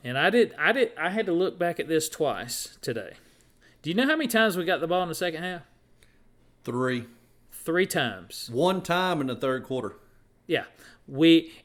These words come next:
Speaker 1: and, and, and on those three times, we had, like, a twelve or thirteen yard or thirteen play drive for a touchdown,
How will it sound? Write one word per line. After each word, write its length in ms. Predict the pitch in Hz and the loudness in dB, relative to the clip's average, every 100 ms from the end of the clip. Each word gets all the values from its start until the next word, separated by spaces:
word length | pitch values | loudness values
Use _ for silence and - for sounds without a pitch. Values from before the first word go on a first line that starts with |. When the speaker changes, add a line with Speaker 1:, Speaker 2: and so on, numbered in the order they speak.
| _ | _
Speaker 1:
and, 220 | 160 156 | 2 2
and, 240 | 165 170 160 | 2 0 -2
and 260 | 151 147 | 0 0
on 180 | 147 226 | 4 4
those 260 | 349 277 - | 4 2 2
three 240 | 180 165 | 2 2
times, 600 | 156 156 143 151 170 - | 2 0 0 -2 -4 -6
we 140 | 170 165 | -6 0
had, 280 | 185 175 | 2 2
like, 260 | 170 156 147 | 2 0 0
a 120 | 120 | -2
twelve 340 | 117 202 214 190 | 0 4 4 4
or 60 | |
thirteen 560 | 170 185 - 190 185 165 | 2 0 0 -4 -2 -2
yard 420 | 170 165 165 147 | 2 4 4 2
or 180 | 135 139 | -2 -2
thirteen 500 | 135 175 170 175 160 | 0 0 0 -2 -4
play 340 | 143 165 156 139 | 0 2 4 2
drive 420 | 123 139 151 151 | 2 4 4 4
for 120 | 160 | 4
a 60 | 156 | 4
touchdown, 680 | 165 - - 131 117 131 | 2 0 -2 -2 -2 -4